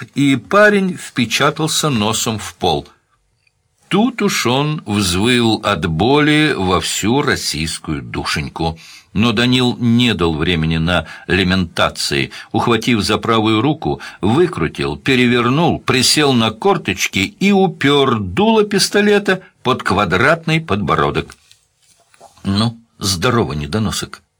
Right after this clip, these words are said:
Как меня зовут, не твое дело, а как зовут тебя, мне насквозь неинтересно. Девки где, на втором этаже?» Тот ошарашенно кивнул.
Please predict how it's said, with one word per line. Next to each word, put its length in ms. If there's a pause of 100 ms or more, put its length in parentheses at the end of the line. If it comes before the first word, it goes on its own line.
(380)
Как 220
меня 220
зовут, 560
не 140
твое 300
дело, 360 (360)
а 300
как 240
зовут 340
тебя, 540
мне 320
насквозь 640
неинтересно. 840 (340)
Девки 480
где, 420 (100)
на 120
втором 320
этаже?» 420 (1160)
Тот 220
ошарашенно 540
кивнул. 440